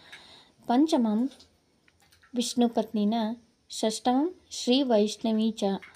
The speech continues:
సప్తమం వరహారోహ, అష్టమం హరివల్లభ, నవమం శార్గణి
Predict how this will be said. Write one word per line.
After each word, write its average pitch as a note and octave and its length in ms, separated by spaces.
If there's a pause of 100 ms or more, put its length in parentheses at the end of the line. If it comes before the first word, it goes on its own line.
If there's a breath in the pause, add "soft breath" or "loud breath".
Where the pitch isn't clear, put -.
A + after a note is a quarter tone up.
(280 loud breath)
సప్తమం B3+ 800
వరహారోహ, G#3+ 960 (100)
అష్టమం A3 520 (200)
హరివల్లభ, G#3 680 (880 soft breath)
నవమం A#3 500
శార్గణి G#3 760